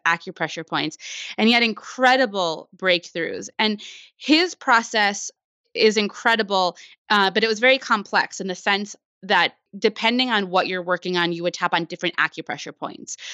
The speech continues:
So there's a lot to memorize. Then someone else comes along called Gary Craig, who simplifies it. He learns this from Roger Callahan. He simplifies it, and he uses these nine points that he finds to be the most powerful.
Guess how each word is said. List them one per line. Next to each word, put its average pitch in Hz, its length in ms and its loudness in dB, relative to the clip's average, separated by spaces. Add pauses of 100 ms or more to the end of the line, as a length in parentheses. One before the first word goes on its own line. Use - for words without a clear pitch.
(100)
So 233 140 4
there's 247 200 6
a 254 60 6
lot 254 320 4
to 269 100 -2
memorize. 175 720 -2 (340)
Then 247 140 4
someone 269 280 2
else 269 180 2
comes 254 240 0
along 202 420 0
called 196 280 0
Gary 185 300 4
Craig, 208 540 2 (500)
who 240 140 6
simplifies 220 840 2
it. 160 180 -4
He 185 300 -6 (240)
learns 240 340 2
this 240 240 -4
from 202 480 0
Roger 196 300 0
Callahan. 185 560 0
He 202 160 -8
simplifies 208 640 0
it, 175 80 -2
and 196 100 -8
he 196 60 -8
uses 185 260 -10
these 180 240 -4
nine 196 320 2
points 180 340 -4
that 175 100 -8
he 185 100 -8
finds 165 300 -2
to 185 100 -14
be 170 80 -4
the 160 100 -4
most 160 220 -6
powerful. 180 560 2